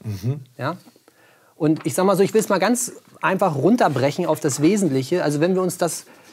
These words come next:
Speaker 2: ich nenne es jetzt wirklich ein Schöpfungsspiel.
Speaker 1: Spiel.
Speaker 2: Und wir wissen alle,
Speaker 1: Ja.
Speaker 2: wir können auch das, das, das, äh, Beispiel Fußball oder irgendein anderes Spiel nehmen. Es gibt ein Spielfeld,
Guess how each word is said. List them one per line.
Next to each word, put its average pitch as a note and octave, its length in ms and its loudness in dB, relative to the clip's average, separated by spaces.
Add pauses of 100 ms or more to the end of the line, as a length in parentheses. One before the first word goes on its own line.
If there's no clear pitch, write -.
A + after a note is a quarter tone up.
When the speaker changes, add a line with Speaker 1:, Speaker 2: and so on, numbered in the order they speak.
(140)
Speaker 2:
ich - 80 -4
nenne F#3 120 2
es F#3 60 -2
jetzt F3 100 -2
wirklich F3 200 -2
ein D#3 100 -2
Schöpfungsspiel. F3 1120 -4
Speaker 1:
Spiel. B2 340 2 (120)
Speaker 2:
Und D3 80 -2
wir D#3+ 80 2
wissen - 220 0
alle, F#3+ 160 4
Speaker 1:
Ja. G3+ 60 2
Speaker 2:
wir G3 60 2
können G3+ 160 0
auch F#3+ 60 0
das, - 260 -2
das, E3 260 -2
das, - 360 -4
äh, D3+ 520 0
Beispiel C#3+ 380 -2
Fußball A3+ 400 0
oder E3+ 180 4
irgendein G3 300 0
anderes A3 200 0
Spiel D3 300 0
nehmen. D#3 260 2
Es C#3+ 120 -2
gibt E3+ 240 -2 (140)
ein C3 160 -4
Spielfeld, C#4 600 2